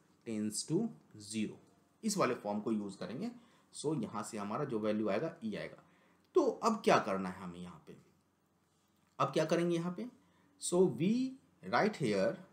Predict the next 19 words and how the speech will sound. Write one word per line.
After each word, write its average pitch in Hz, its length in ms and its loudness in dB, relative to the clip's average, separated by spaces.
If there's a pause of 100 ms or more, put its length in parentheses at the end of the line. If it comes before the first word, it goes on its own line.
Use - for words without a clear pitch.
(240)
limit 131 800 2 (720)
x 202 380 2 (160)
tends 107 440 0 (100)
to 107 180 -4 (160)
zero, 147 340 0 (1300)
we 165 300 0
can 190 160 2
write 139 380 2
here 101 260 4 (320)
e 160 200 0
to 214 60 2
the 196 120 2 (240)
power 98 420 6 (140)
y 131 500 6 (460)
minus 147 420 2 (160)
one 160 320 -2 (100)
over 104 420 -2 (140)
y 98 220 4 (800)
plus 165 260 2